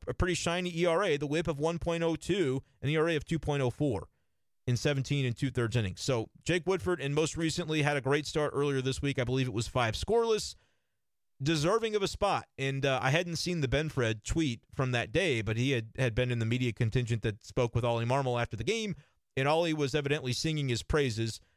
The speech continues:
uh, and, and that was probably the first clue that we should have had that, okay, this is gonna happen. Jake Woodford, uh, y-, y-, if we're gonna call it a competition, at some point you do have to reward the guys who thrive, and Woodford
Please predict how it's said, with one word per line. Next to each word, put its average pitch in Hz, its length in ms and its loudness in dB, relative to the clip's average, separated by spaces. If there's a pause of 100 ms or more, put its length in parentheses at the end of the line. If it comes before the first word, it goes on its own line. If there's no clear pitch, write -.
(140)
uh, 110 340 0
and, 113 180 -2
and 120 140 0
that 131 100 0
was 127 140 0
probably 127 380 -2
the 113 80 -2
first 135 240 -2
clue 135 180 0
that 120 100 -2
we 117 120 -4
should 110 140 -6
have 107 100 2
had 190 240 2
that, 151 160 -2
okay, 147 260 0
this 123 220 -2
is 120 100 -8
gonna 120 160 -2
happen. 135 320 0
Jake 123 220 -2
Woodford, 123 320 -2 (360)
uh, - 100 -14 (140)
y-, 131 120 -6 (120)
y-, 131 140 -4 (140)
if 139 160 0
we're 127 80 2
gonna 135 160 0
call 180 180 0
it 208 60 -2
a 190 60 -2
competition, 196 800 -2
at 135 200 -4
some 220 200 -2
point 175 280 -2
you 156 80 -2
do 175 160 -2
have 165 160 2
to 143 100 -8
reward 143 380 0
the 139 60 -4
guys 139 340 0
who 139 160 -2
thrive, 107 520 2
and 123 300 0
Woodford 147 460 0